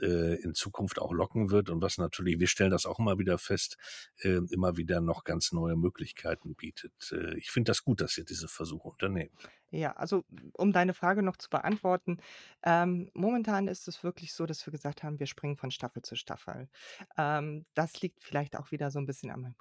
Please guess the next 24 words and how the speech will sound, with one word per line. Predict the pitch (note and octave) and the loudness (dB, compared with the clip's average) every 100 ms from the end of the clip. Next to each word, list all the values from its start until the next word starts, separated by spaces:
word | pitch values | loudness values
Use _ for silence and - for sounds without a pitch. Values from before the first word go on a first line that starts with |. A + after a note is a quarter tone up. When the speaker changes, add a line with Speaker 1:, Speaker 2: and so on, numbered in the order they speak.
| - | -6
Speaker 2:
Konzernhintergrund, | C#3 C3 - D3+ E3+ B2 F#3 G#3 G3+ F#3+ G3 | -6 -4 -2 -2 -2 0 0 0 0 0 0
den | F#3 F3+ | 2 2
wir | F3 | 2
haben, | E3+ D#3+ E3+ E3+ E3+ - | 2 0 0 -4 -4 -4
weil | C#3 C#3 C#3 | -2 -2 -4
der, | - C#3 C#3 C#3+ - | -2 -2 -2 -6 -8
ähm, | C#3 C3+ C3+ C3+ - - - _ - - - _ _ _ _ _ _ _ | -8 -8 -8 -10 -12 -14 -14 _ -20 -20 -20 _ _ _ _ _ _ _
sitzt | - G3 - | 0 0 0
natürlich | E3 - D3 D3 - | -4 -2 -4 -4 -2
schon | F3 A3 B3 | 0 2 4
da | G3 | 4
und | F3+ - | 2 -2
wir | |
profitieren | - - - D#3 - _ - G#3 A3+ | -8 -10 -8 -10 -10 _ -4 0 2
davon, | A3+ A3 - A3+ C#4 D4 | 0 -2 -2 -2 -2 -8
sind | F#3 F#3 F#3 | -4 -2 -2
aber | F3 | -4
'ne | E3+ | -4
eigenständige | - E3 D#3+ F3 E3+ E3 | -4 -6 -6 -6 -6 -8
G | D3+ D3 | -8 -8
M | D3 | -6
B | D3+ | -6
H, | C#3+ D3+ F#3 G3+ - | -4 -4 -4 -6 -8
aber, | D#3+ D#3+ D#3+ D#3 D#3 | -8 -6 -6 -4 -6